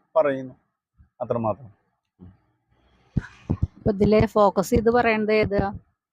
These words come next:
Speaker 1: നമ്മള് ഈ, ഈ എല്ലാ, നമ്മള് എല്ലാ ശാ-, ശാസ്ത്രം നമ്മൾ നോക്കുമെങ്കിലും കൂടുതൽ, ഏറ്റവും കൂടുതൽ നമ്മള് സാമൂതിരിക ലക്ഷണമാണ് ഊന്നൽ നൽകുന്നത്. കാരണം ലക്ഷണ ശാസ്ത്രം എന്ന് പറയുന്നത്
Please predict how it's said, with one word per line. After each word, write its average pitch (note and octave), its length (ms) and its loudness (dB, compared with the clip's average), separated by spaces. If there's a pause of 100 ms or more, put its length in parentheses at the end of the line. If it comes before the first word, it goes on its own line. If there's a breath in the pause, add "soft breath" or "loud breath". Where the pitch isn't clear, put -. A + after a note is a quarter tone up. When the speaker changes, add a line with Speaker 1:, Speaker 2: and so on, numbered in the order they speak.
(420)
Speaker 1:
നമ്മള് D#3 440 6
ഈ, C3+ 480 4 (280)
ഈ C#3 60 -8 (120)
എല്ലാ, E3 680 4
നമ്മള് F3 640 2
എല്ലാ D#3 280 4
ശാ-, F3 420 -2
ശാസ്ത്രം E3 360 0
നമ്മൾ D#3+ 220 -2
നോക്കുമെങ്കിലും C#3 640 0
കൂടുതൽ, D3 480 -2
ഏറ്റവും D#3+ 300 2
കൂടുതൽ E3+ 200 -2
നമ്മള് D#3 200 -4
സാമൂതിരിക C#3 720 -6
ലക്ഷണമാണ് C3+ 500 -12 (460)
ഊന്നൽ B2 220 -8
നൽകുന്നത്. G2 560 -8 (500)
കാരണം B2 200 -6
ലക്ഷണ C#3+ 560 -2 (380)
ശാസ്ത്രം A2+ 300 -6
എന്ന് A2 120 -8
പറയുന്നത് F2 260 -10